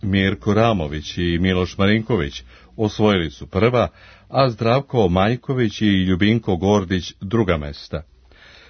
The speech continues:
Povereniku Radio Beograda na Taktonsu, Slobodanu Krstiću, uručena je zlatna plaketa za najbolji plasman u radijskim kategorijama. Radio Beograd je osvajanjem priznanja u jakoj konkurenciji javnih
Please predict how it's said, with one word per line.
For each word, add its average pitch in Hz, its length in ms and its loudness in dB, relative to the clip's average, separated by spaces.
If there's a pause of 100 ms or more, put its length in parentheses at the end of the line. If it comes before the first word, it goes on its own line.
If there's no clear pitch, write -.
(140)
Povereniku 131 680 2
Radio 131 360 4
Beograda 107 680 2
na 98 200 2
Taktonsu, 120 800 -2
Slobodanu 98 640 2
Krstiću, 110 720 -2 (400)
uručena 143 420 4
je 113 120 4
zlatna 120 360 0
plaketa 107 480 0
za 95 220 0
najbolji 101 460 2
plasman 104 500 0
u 95 80 2
radijskim 92 600 0
kategorijama. 98 760 0 (800)
Radio 123 380 2
Beograd 120 460 2
je 117 80 4
osvajanjem 117 500 2
priznanja 104 680 2
u 98 160 -2
jakoj 104 440 2
konkurenciji 101 640 0
javnih 98 340 0